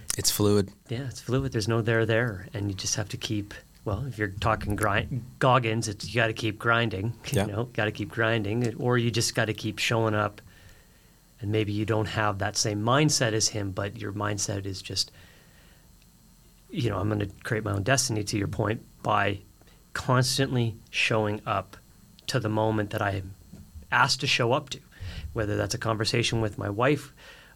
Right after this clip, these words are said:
Speaker 2: a meltdown with my child, a s-, uh, a curve in the road with my business, I'm gonna show up. And the difference between the people who make it work and don't is the ones who just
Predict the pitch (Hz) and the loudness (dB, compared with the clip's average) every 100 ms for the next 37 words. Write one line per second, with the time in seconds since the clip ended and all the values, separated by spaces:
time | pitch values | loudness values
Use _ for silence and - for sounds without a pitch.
0 | - 107 113 120 120 110 104 98 110 95 | -6 0 2 2 2 2 0 -2 -4 -4
1 | - 160 160 151 131 - - - - - | 2 4 6 4 2 -6 -18 -20 -20 -20
2 | - - - - 101 - - 110 92 - | -20 -20 -14 -4 2 2 2 -4 -6 -8
3 | 107 - - - - - 123 104 - - | -10 -10 -12 -14 -16 -12 -8 -8 -10 -6
4 | - 151 135 123 110 120 123 113 - 95 | 2 4 4 4 4 4 4 0 -2 -4
5 | 90 143 139 143 131 - - - - - | 2 2 6 4 6 4 0 -10 -20 -20
6 | - - - - 101 120 117 123 127 127 | -20 -20 -20 -12 -2 0 0 -2 -4 -8
7 | - 113 107 92 - - - - - - | -4 -2 -2 -6 -12 -20 -20 -20 -20 -20
8 | - - 127 127 123 - 127 - - - | -20 -8 -2 0 2 2 0 0 -2 2
9 | 131 120 101 123 123 117 120 113 110 127 | 4 4 2 0 2 4 4 4 2 2
10 | 131 110 131 180 110 110 113 107 95 101 | 0 0 0 0 0 0 0 -2 -4 -6